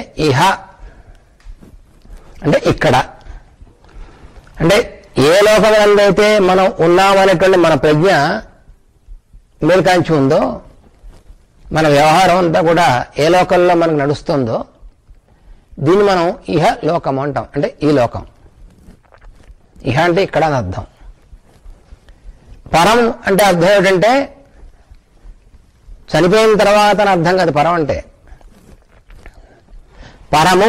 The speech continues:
అంటే పైదని అర్థం. పైదంటే కూడా మళ్ళీ ఇదేదో మనం ఈ కింద పైన అని మనం అనుకునేటువంటి ఈ అర్థం కూడా కాదు. పైన అంటే అర్థం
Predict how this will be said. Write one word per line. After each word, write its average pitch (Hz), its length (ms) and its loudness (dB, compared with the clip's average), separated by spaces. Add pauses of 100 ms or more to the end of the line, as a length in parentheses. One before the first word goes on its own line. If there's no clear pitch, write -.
అంటే 180 280 0
పైదని 180 420 0
అర్థం. 139 280 -4 (1400)
పైదంటే 226 560 2
కూడా 220 180 2
మళ్ళీ 208 320 2 (920)
ఇదేదో 185 300 2
మనం 202 220 0 (260)
ఈ 165 100 0
కింద 180 340 0 (100)
పైన 190 320 0 (880)
అని 175 120 -4
మనం 170 220 0
అనుకునేటువంటి 180 640 0
ఈ 170 160 0
అర్థం 180 360 0
కూడా 180 160 -2
కాదు. 113 260 -6 (1600)
పైన 151 260 0
అంటే 185 280 -2
అర్థం 156 320 -4